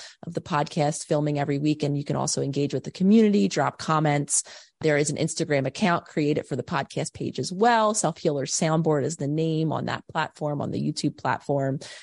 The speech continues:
At this point, The Holistic Psychologist is across all platforms. So however you consume content, whether it's TikTok, YouTube, Twitter, at this point, you can give a search, The Holistic Psychologist, and find me there.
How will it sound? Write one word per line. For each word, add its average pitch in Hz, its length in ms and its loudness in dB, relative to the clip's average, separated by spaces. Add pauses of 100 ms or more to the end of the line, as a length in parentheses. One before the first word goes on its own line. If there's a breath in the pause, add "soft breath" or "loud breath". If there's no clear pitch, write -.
(140 loud breath)
At - 120 -4
this 208 160 2
point, 185 260 2
The 160 60 0
Holistic 160 320 2
Psychologist 185 500 2
is 147 140 -2
across 151 420 0
all 269 300 6
platforms. 202 720 4
So 190 80 0
however 220 440 2
you 208 160 2
consume 175 460 0
content, 190 580 2
whether 147 240 0
it's - 160 -4
TikTok, 165 600 0
YouTube, 170 800 4 (340 loud breath)
Twitter, 202 460 4
at 180 180 -4
this 170 160 -2
point, 175 320 -2
you 165 100 -2
can 160 100 -2
give 151 140 0
a 151 80 -2
search, - 320 -2
The 147 80 -4
Holistic - 360 -4
Psychologist, - 800 -4 (300 loud breath)
and 143 160 0
find - 260 -4
me - 140 0
there. - 340 -4